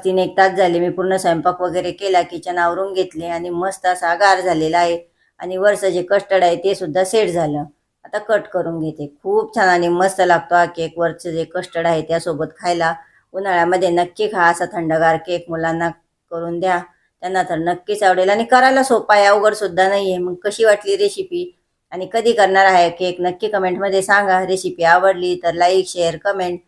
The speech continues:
आणि प्लीज चॅनलला सबस्क्राईब केले नसेल तर सबस्क्राईब करून बेल आयकॉनवर प्रेस करायलाही विसरू नका. बघा किती सुंदर आणि मस्त केकचा पीस निघालेला आहे.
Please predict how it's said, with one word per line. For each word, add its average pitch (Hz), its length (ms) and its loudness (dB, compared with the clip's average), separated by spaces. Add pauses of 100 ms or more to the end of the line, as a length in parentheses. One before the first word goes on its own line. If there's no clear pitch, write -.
(300)
आणि 185 180 -8
प्लीज 226 340 -4
चॅनलला 190 320 2
सबस्क्राईब 180 440 -2 (100)
केले 202 220 0
नसेल 180 420 -2
तर - 40 -10
सबस्क्राईब 190 460 -4 (100)
करून 170 260 -4
बेल 196 160 2
आयकॉनवर 180 440 0
प्रेस 185 340 -4
करायलाही 165 500 0
विसरू 220 280 -2
नका. 143 340 -10 (680)
बघा 160 220 -8
किती 180 260 -12
सुंदर 185 420 -2
आणि 170 200 2
मस्त 175 380 0
केकचा 165 420 -8
पीस 165 280 -12
निघालेला 165 520 -2
आहे. 143 320 -4